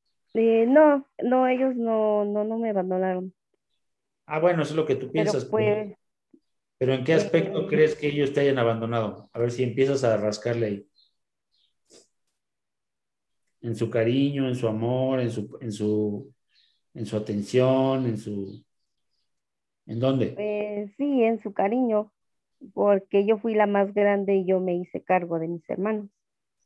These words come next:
Speaker 2: ¿Ellos no eran expresivos de su amor, de su
Speaker 1: Mm,
Speaker 2: cariño?
Speaker 1: no.
Speaker 2: Ok.
Speaker 1: Porque se, se iban a trabajar y
Speaker 2: Se
Speaker 1: yo
Speaker 2: iban
Speaker 1: me
Speaker 2: a trabajar, esa es la clásica de los padres, ¿no?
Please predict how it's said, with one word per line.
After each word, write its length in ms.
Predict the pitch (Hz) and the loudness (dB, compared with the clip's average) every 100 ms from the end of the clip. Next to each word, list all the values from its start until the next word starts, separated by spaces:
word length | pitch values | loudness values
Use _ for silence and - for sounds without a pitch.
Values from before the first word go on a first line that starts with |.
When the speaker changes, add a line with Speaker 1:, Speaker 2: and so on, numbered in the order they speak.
| _ _ _ _ | _ _ _ _
Speaker 2:
¿Ellos 240 | 151 156 151 | -2 0 2
no 100 | 160 | 2
eran 120 | 151 | 2
expresivos 640 | 131 - 123 117 170 190 | 0 0 0 2 4 4
de 80 | 143 | 2
su 100 | - | -2
amor, 440 | 123 165 - - _ _ _ _ _ | -2 -2 -2 -8 _ _ _ _ _
de 80 | - | -10
su 120 | 208 | -4
Speaker 1:
Mm, 40 | 202 | 0
Speaker 2:
cariño? 300 | 190 190 180 - - _ | 2 2 -2 -8 -20 _
Speaker 1:
no. 680 | - 208 214 233 240 208 202 _ _ _ _ _ _ _ _ _ _ | -10 -8 -4 0 0 0 -4 _ _ _ _ _ _ _ _ _ _
Speaker 2:
Ok. 220 | 117 107 120 135 | -14 -4 0 0
Speaker 1:
Porque 400 | 220 - 220 220 | 0 0 -2 0
se, 380 | 233 220 214 - - | 2 4 4 0 -2
se 100 | 240 | 0
iban 340 | 240 262 233 214 | 2 4 2 2
a 100 | 202 | 0
trabajar 480 | 196 196 202 220 214 - _ _ _ _ _ _ | 2 2 0 -6 -10 -14 _ _ _ _ _ _
y 320 | - 190 180 | -12 -8 -8
Speaker 2:
Se 120 | 175 | 0
Speaker 1:
yo 60 | 185 | 2
Speaker 2:
iban 120 | 196 | 4
Speaker 1:
me 60 | 160 | 2
Speaker 2:
a 60 | |
trabajar, 340 | - 123 - 151 | 0 -2 2 2
esa 120 | 156 | 2
es 40 | |
la 120 | 170 - | 2 2
clásica 380 | 160 160 - 135 | 0 -2 0 0
de 80 | |
los 140 | 120 117 | 0 0
padres, 420 | 139 127 107 95 | 2 2 0 -4
¿no? 260 | 139 269 | -6 -8